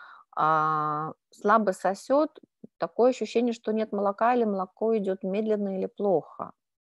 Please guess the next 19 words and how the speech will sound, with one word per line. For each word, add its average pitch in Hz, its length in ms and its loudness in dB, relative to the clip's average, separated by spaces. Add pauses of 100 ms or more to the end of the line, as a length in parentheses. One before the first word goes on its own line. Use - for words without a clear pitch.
(800)
И 196 100 -4
тогда 202 640 2 (640)
ну, 190 160 -6
как 190 200 -2
бы 190 140 0
материнская 208 680 -4
задача, 196 1000 -4
как - 260 -8
мне 196 220 -4
кажется, 160 460 -6
ну, 160 160 -10 (380)
вот, 208 260 -2
извините, 180 500 -4
разрабатывать 185 840 -2
грудь. 277 560 2
То 170 140 0
есть, 156 160 -4 (180)
ну, - 220 -16
как 190 260 2